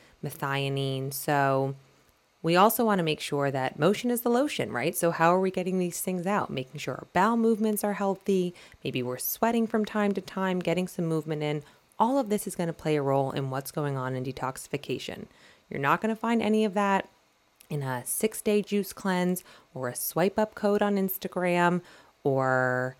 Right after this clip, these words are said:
you know, any of these other trends that we may be falling for. They can maybe temporarily help if you feel like mentally it's gonna give you some kind of, you know,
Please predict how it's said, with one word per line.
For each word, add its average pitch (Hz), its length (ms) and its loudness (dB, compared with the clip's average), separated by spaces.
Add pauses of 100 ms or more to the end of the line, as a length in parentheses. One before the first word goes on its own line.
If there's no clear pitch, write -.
(260)
you 151 80 -4
know, 139 140 0
any 214 140 2
of 233 40 0
these 233 100 2
other 220 200 2
trends 196 540 0
that 175 180 0
we 170 100 2
may 160 160 0
be 160 160 -2
falling 139 500 -2
for. - 360 -4 (160)
They 175 100 0
can 170 180 -2
maybe 165 220 4
temporarily 180 800 0
help 214 400 0 (300)
if - 120 -14
you 131 80 -4
feel 135 240 0
like 117 320 -4
mentally 196 440 2
it's 226 100 -2
gonna 220 160 0
give 214 220 2
you 214 100 0
some 208 240 0
kind 202 260 -2
of, 190 320 -2
you 190 140 -2
know, 190 260 -2